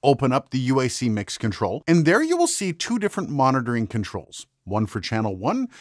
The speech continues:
and another for channel two. Simply turn down your direct monitor for channel two,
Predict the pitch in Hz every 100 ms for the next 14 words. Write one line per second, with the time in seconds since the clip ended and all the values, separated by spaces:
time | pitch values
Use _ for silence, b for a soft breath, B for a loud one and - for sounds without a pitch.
0 | B B 131 135 180 254 117 - 139 139
1 | 127 131 - 254 78 - 208 190 202 -
2 | 254 277 226 214 180 135 135 180 170 143
3 | 131 131 - 107 - 120 185 - 104 95